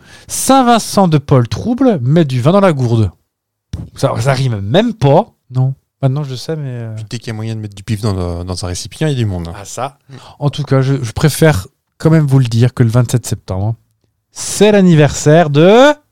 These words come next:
Speaker 1: je vous, je vous le fais en devinette, vous
Speaker 2: Ah
Speaker 1: prenez
Speaker 2: oui,
Speaker 1: un
Speaker 2: ça,
Speaker 1: trait de
Speaker 2: je veux bien.
Speaker 1: devinette. Allez.
Speaker 2: Allez, jouez avec nous à la maison, où, euh, vous êtes.
Speaker 1: <laughs>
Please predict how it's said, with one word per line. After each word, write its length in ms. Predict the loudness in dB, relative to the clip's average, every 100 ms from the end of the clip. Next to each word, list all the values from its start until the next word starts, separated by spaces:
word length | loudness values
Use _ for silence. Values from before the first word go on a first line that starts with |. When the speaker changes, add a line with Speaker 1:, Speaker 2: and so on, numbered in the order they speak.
| _
Speaker 1:
je 100 | -6
vous, 80 | -6
je 60 | -2
vous 80 | -4
le 40 |
fais 140 | -2 0
en 100 | 0
devinette, 320 | 0 -2 -4
vous 100 | -4
Speaker 2:
Ah 80 | -6
Speaker 1:
prenez 200 | -4 -2
Speaker 2:
oui, 40 |
Speaker 1:
un 40 | -2
Speaker 2:
ça, 60 |
Speaker 1:
trait 120 | 0 0
de 40 |
Speaker 2:
je 40 | 2
veux 80 |
bien. 140 | 0 0
Speaker 1:
devinette. 140 | -4 0
Allez. 140 | 0
Speaker 2:
Allez, 140 | 0 -4
jouez 240 | -6 -2 0
avec 200 | -2 -4
nous 160 | -4
à 40 | -2
la 80 | -2
maison, 320 | -2 -4 -8 -14 -18
où, 60 | -12
euh, 460 | -8 -6 -6 -2 0
vous 160 | 2
êtes. 120 | 0 -2 -6 -8 -10 -14 _ _
Speaker 1:
<laughs> 600 | -2 -2 0 -2 -2 -4